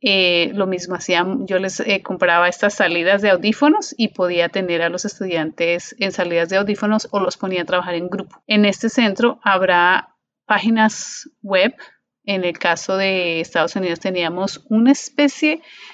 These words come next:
de página web donde poníamos, podíamos poner todas las páginas web. Se llamaba Simbaloo. No sé si todavía la usan, pero en el Simbaloo teníamos unos, una,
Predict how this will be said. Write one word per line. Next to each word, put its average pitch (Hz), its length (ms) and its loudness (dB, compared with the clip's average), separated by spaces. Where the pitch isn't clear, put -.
de 180 640 0
página 226 400 4
web 233 240 2
donde 202 240 2
poníamos, 185 460 -2
podíamos 190 400 2
poner 190 260 0
todas 254 240 6
las 160 160 -2
páginas 185 360 -4
web. - 220 -2
Se - 140 -6
llamaba 180 460 0
Simbaloo. 190 680 0
No 196 200 0
sé - 120 -8
si 240 140 -4
todavía 240 320 2
la 180 140 2
usan, - 420 -6
pero 190 220 2
en 202 180 0
el 208 80 0
Simbaloo 226 540 4
teníamos 196 640 0
unos, 175 400 -2
una, 190 400 0